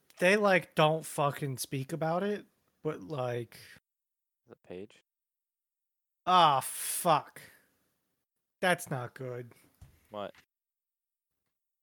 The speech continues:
Speaker 1: Um, <laughs> "Hi, it's been a long time since we started development and grown into the biggest,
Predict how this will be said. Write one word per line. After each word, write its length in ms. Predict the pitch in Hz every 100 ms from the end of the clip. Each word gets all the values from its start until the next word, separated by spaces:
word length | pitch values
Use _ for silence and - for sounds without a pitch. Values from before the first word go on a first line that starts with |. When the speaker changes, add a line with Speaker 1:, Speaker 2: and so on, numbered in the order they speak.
| _ _ 165
Speaker 1:
Um, 580 | 160 165 165 165 165
<laughs> 2000 | 151 - - _ _ _ _ _ _ _ _ _ _ _ _ _ - - - _ _
"Hi, 680 | - 285 294 226 196 170 175
it's 120 | 175
been 200 | - 226
a 40 | 262
long 220 | 226 226
time 220 | 214 202
since 180 | 196 180
we 80 | 185
started 300 | - 175 175
development 540 | 175 170 165 147 160
and 80 | 147
grown 260 | 139 160 170
into 140 | 160
the 80 | 156
biggest, 400 | 156 156 165 -